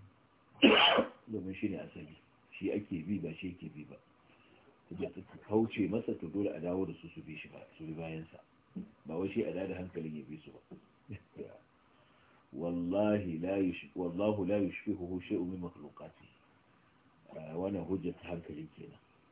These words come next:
Hujjar ta hankalin da su ayoyin suka saba wa zahirin su ya saba masa, ya saba masa, ya saba masa. Cewa Allah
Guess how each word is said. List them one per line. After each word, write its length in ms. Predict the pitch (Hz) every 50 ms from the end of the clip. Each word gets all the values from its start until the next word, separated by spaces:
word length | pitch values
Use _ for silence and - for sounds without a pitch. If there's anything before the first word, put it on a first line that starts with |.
| _ _ _ _ _ _ - _ _ _ _ _ _ _ _ _ _ _ _ _ _ _ _ _ -
Hujjar 400 | 87 92 95 85 92 92 - -
ta 80 | - 90 98
hankalin 420 | 98 101 - - 87 98 104 92
da 80 | 82 73 -
su 140 | - 90 -
ayoyin 260 | - 87 92 92 85 78 -
suka 160 | - - 82 80 -
saba 340 | 85 90 - - - 76
wa 140 | 73 71 71
zahirin 420 | 71 92 95 95 101 92 80 87 - -
su 80 | 78
ya 80 | 78 -
saba 320 | - 82 80 - 73 73
masa, 220 | 69 69 69 - - -
ya 120 | - 78 80 -
saba 240 | 90 87 76 - - -
masa, 160 | - 78 147 139 123 117
ya 80 | 110 107
saba 240 | 101 90 85 - 73
masa. 260 | 65 67 - - - - _ _ _ _ _ _ _ _ _ _ _ - _ _ _ _ _ _ _ _ _ _ _ _ _ _ - _ _ _ _ _ _ _ -
Cewa 260 | - 98 87 87 - -
Allah 400 | 110 110 107 104 98 101 98